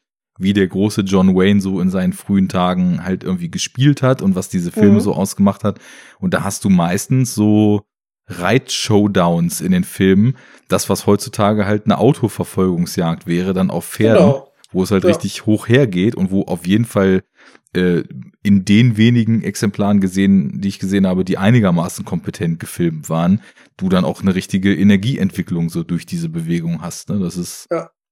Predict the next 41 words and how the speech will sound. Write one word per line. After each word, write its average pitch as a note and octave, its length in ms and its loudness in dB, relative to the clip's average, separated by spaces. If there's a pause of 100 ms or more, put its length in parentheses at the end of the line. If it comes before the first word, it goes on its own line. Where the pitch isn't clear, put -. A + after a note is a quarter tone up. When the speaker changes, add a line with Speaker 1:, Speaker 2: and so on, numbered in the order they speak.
(120)
Speaker 1:
definitiv F#2 540 -2
ein, F#2+ 180 -4
ein F#2 200 0
Thema. G#2+ 500 0 (560)
Ähm, E2+ 400 -2
aber G2 280 -2
trotzdem A#2+ 420 0
kann A2+ 160 0
man A2+ 80 4
ja G2 80 4
nicht F#2+ 140 2
sagen, F#2+ 280 0
dass F2+ 220 -4
Western F#2+ 460 0
irgendwie F#2 240 -2
per F2+ 200 -6
se F#2+ 280 0
Actionfilme F2 680 -4
sind. F#2+ 280 0 (160)
Speaker 2:
Nee, G#3 160 -2
Speaker 1:
Und F3 80 6
Speaker 2:
aber D3 140 4
die D3+ 100 0
Speaker 1:
ich C#3+ 80 -2
Speaker 2:
haben D3+ 260 -4
Actionsequenzen. E3+ 1080 -4 (120)
Speaker 1:
Genau. G2+ 340 2
Speaker 2:
Eigentlich - 400 -6
fast E3 320 -2
immer. D3+ 280 2
Genauso D#3 600 -2
wie D#3+ 380 -4
so, D3+ 500 -4 (360)
äh, C#3 360 -6 (540)
hatte D#3+ 180 -10
ich D#3+ 60 -12
ja D3+ 80 -4
mal D3 160 -2
gesagt, D3 420 -4
äh, D3 260 -2
die D#3+ 460 -2